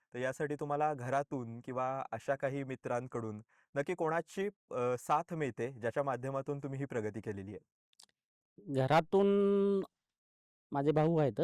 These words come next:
Speaker 2: त्यांची भरपूर मद-, मदत होतो
Speaker 1: हम्म.
Speaker 2: आणि माझे रिलेटिव्ह आहेत किंवा मग मित्र कंपनी आहे, यांच्याकडून मला आर्थिक मार्गदर्शनपर हे खूप मदत भरपूर होऊ शकते इथं काय.
Speaker 1: म्हणजे चांगली साथ असल्याशिवाय असा व्यवसाय यशस्वी करणं हे थोडंसं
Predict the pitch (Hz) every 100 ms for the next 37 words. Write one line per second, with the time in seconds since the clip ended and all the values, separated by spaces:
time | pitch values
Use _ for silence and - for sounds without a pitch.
0 | 202 - _ _ - 110 123 147 143 180
1 | 165 147 139 143 151 131 117 165 - -
2 | - 165 - - 120 135 139 135 147 139
3 | 139 147 143 143 139 131 - 131 135 -
4 | _ _ 120 123 131 135 - 147 147 147
5 | 143 139 127 120 120 120 _ _ - 127
6 | 143 139 147 143 143 147 - 127 - 143
7 | 139 135 _ _ - 123 123 135 139 -
8 | 127 - 127 127 120 _ _ _ 143 151
9 | - 170 151 143 - _ _ _ 123 127
10 | 160 110 110 - 98 92 87 85 - -
11 | - _ _ _ 127 151 147 147 180 151
12 | 156 175 160 151 - 147 156 - - 123
13 | 139 131 117 - 131 131 113 - 127 127
14 | 123 117 110 120 - 117 -